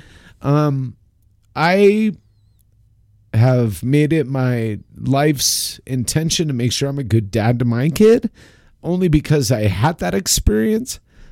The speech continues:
Um, he wasn't a bad guy. He was just very troubled.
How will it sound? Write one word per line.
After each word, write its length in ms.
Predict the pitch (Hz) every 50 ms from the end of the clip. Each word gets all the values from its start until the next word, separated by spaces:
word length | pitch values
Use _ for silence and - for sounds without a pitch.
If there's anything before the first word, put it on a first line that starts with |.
| - - - -
Um, 500 | - 131 131 131 131 131 127 120 110 - - _ - - _ _ _ _ _ _ _ - - -
he 120 | - 139 151
wasn't 340 | 143 175 175 - 196 185 185
a 60 | 156
bad 280 | - 143 120 127 135
guy. 180 | 110 120 104 139
He 40 | 185
was 160 | 202 196 -
just 180 | - 151 123 -
very 220 | - 151 165 185 170
troubled. 800 | - - - - - 123 113 117 123 151 160 175 113 - -